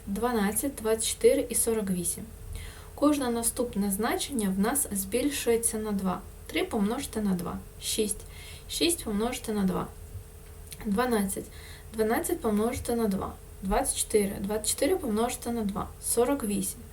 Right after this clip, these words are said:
Отже, кожне наступне значення, так,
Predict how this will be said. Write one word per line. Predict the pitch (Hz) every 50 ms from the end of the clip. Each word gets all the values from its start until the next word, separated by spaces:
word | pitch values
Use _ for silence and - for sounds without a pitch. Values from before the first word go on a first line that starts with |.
| - - - - - - - - - - -
Отже, | 262 254 220 202 190 190 - -
кожне | - 285 302 320 311 294 269 254 247
наступне | 247 254 262 269 - - - 302 285 277 277 - - 208 208 196
значення, | 190 214 226 247 247 233 214 202 - - 190 185 190 190 - - - -
так, | - 247 285